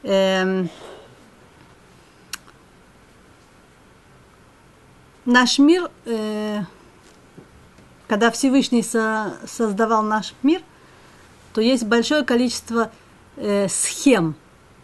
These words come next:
по ко-, по которой на-, по которым наш мир работает. Одна из схем —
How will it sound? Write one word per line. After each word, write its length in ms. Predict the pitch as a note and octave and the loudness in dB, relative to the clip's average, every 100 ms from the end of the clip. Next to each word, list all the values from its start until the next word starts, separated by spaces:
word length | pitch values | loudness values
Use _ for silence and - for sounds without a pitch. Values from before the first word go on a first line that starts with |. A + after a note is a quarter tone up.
| - - | -8 -4
по 100 | F#3+ | -2
ко-, 240 | - G3 | 0 0
по 140 | F3+ | -2
которой 580 | - G#3+ C4+ C4+ A3 G#3 - | -4 -2 0 0 -2 -4 -8
на-, 220 | G3 G3 | -6 -6
по 120 | - | -4
которым 380 | A3+ A3 C#4 C4 | -2 0 2 2
наш 200 | A#3 - | 0 0
мир 160 | A#3+ A3 | 0 0
работает. 480 | A3 F3+ D#3+ D#3+ - - - - - - - - - - | 0 -2 -4 -6 -10 -20 -20 -20 -20 -20 -20 -20 -8 -2
Одна 380 | G#3+ A3 E4 | 2 4 4
из 200 | D4+ A#3 | 4 2
схем — 480 | - - - A#3 D4+ | -4 -8 -2 0 0